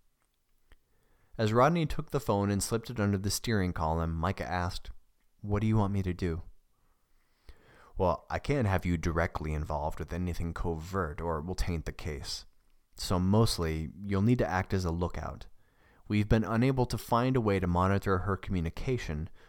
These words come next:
so I need to install a keylogger on her computer." "Can't you get her phone records or intercept her internet traffic or something?" Rodney shook his head.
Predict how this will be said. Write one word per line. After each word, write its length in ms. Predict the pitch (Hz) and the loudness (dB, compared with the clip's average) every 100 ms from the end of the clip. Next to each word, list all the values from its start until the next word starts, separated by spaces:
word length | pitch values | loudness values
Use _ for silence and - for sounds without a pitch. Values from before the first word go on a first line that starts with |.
| - - | -20 -10
so 220 | - 98 | 0 2
I 60 | |
need 180 | 101 104 | 4 2
to 100 | 98 | 2
install 360 | 95 92 104 92 | 2 2 0 0
a 60 | 92 | -2
keylogger 640 | - 110 92 80 80 82 | -2 0 2 0 -2 -2
on 100 | 82 | -4
her 80 | 82 | -4
computer." 640 | - - - 82 80 - - - _ _ _ _ - _ _ - - _ _ - _ _ _ _ | -6 -6 -4 -6 -6 -12 -20 -20 _ _ _ _ -20 _ _ -20 -20 _ _ -20 _ _ _ _
"Can't 380 | - 135 156 - | 2 4 4 0
you 300 | 160 139 123 113 | 0 0 -2 2
get 160 | 131 | 4
her 260 | 127 110 90 | 6 4 4
phone 480 | - - 85 107 127 | -2 -6 0 2 4
records 480 | 131 - 156 147 | 2 0 -2 0
or 240 | 120 92 87 | -2 -2 -2
intercept 560 | 110 107 120 - 127 | -4 0 0 0 0
her 120 | 101 85 | -2 -2
internet 420 | 95 131 143 135 | -2 -2 -4 -2
traffic 400 | 135 139 151 156 | 0 2 0 -4
or 60 | |
something?" 480 | 147 160 160 175 175 - _ _ - _ _ _ - | -2 0 0 -2 -4 -10 _ _ -20 _ _ _ -4
Rodney 320 | 95 90 92 | 2 2 2
shook 220 | 87 82 85 | -2 -2 -4
his 140 | 82 | -2
head. 280 | 87 85 | -2 -4